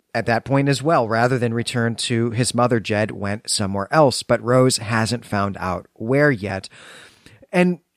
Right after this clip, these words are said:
at this point, we get right into a little cutscene with Dream here when the, the Raven gives an update on his surveillance of Rose, right? This is a, a Raven who can speak.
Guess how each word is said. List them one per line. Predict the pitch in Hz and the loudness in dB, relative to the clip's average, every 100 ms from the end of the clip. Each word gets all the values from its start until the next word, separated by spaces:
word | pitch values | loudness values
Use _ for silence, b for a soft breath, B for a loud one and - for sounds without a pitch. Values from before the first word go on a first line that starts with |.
| - | -2
at | 180 | 0
this | 262 | 0
point, | - 233 | 0 0
we | 165 | 2
get | 180 - | 2 0
right | 127 160 180 | 0 2 2
into | 151 147 127 120 | 2 0 2 0
a | |
little | 120 117 | 0 -2
cutscene | - 123 - 117 104 | 0 -2 0 -2 -2
with | 104 104 | -4 -6
Dream | 101 107 104 110 | -4 -2 -2 -4
here | - 98 90 85 | -8 -6 -6 -4
when | 107 104 101 98 | -2 -2 -2 -2
the, | 110 107 | -2 -2
the | 113 | 0
Raven | 120 160 147 110 | 4 4 4 2
gives | 107 123 110 | 0 0 0
an | 135 | 0
update | 139 123 113 107 | 0 2 -2 -2
on | 110 110 | -2 -2
his | 104 104 | -2 0
surveillance | 120 98 113 113 101 - | -2 0 0 0 -2 -6
of | - 107 104 95 - _ | -2 0 0 -4 -10 _
Rose, | 120 110 104 98 - | -4 0 0 -2 -2
right? | 117 | 0
This | 104 | 0
is | 113 | 0
a, | 120 113 | 0 0
a | 139 | 2
Raven | 156 156 160 143 | 2 2 0 -2
who | 135 | -2
can | 156 185 190 | 0 0 -2
speak. | - - 123 - | -4 -2 -2 -4